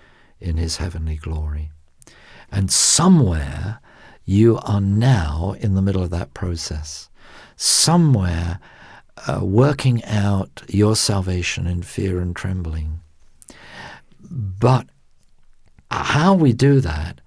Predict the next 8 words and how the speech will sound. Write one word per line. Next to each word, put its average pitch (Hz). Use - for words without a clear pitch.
is 107
totally 175
dependent 98
upon 104
our 95
faith 127
and 85
trust -